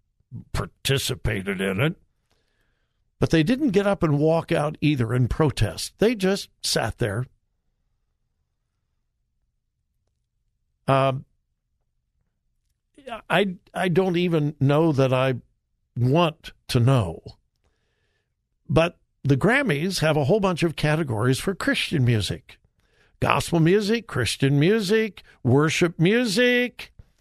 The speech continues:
and several people that I have enormous respect for were nominated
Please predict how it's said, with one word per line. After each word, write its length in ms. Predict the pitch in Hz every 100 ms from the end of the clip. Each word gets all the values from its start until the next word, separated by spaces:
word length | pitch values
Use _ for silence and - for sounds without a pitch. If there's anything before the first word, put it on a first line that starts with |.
| _ _ _ _ _ _ _
and 560 | 160 170 175 180 175 - _ _ _ _ _ _ _ _ _ _ -
several 1300 | - - - 233 339 320 208 117 95 95 165 175 - _ _ _ _ _ -
people 500 | 226 220 220 214 208
that 200 | 170 170 -
I 220 | 170 202
have 440 | 208 170 185 175 165
enormous 1080 | 160 170 165 160 175 247 285 165 139 131 -
respect 640 | 139 - - - 247 -
for 580 | - - 90 87 147 185 - _ _ _ _ _ _ _
were 120 | - 220
nominated 1000 | 214 214 330 381 277 185 117 92 -